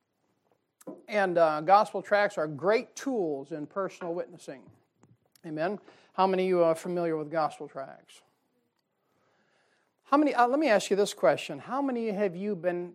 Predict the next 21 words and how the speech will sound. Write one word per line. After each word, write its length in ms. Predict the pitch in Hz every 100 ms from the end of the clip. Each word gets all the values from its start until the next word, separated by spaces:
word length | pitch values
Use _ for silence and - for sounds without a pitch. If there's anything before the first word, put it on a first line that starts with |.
| -
personally 640 | - 277 254 - 214 196
handed 460 | 156 214 208 175 175
a 140 | 202
legitimate 840 | 180 170 147 147 254 220 165 147 - _ _ 180
gospel 500 | 151 196 208 - 202
tract 460 | 185 - 175 156 156
with 100 | 190
the 60 | 185
plan 280 | 202 185
of 60 | 175
salvation 640 | - 170 160 165 156 170
on 180 | 143 127
it 120 | 127 _ _ _ _
in 80 | 180
your 120 | 151
lifetime? 560 | 156 147 143 156 131 131
Raise 140 | 135
your 100 | 131
hand. 140 | 139 131 131 _ _ _ _ _ _ _ _ _ _ _ _ _ _ _ 165 185 190 _ _ _ _ _ _ _ _ _ _ _ _ _ _ _ _ _ _
Fifty 240 | - 165 185
percent. 380 | - 170 160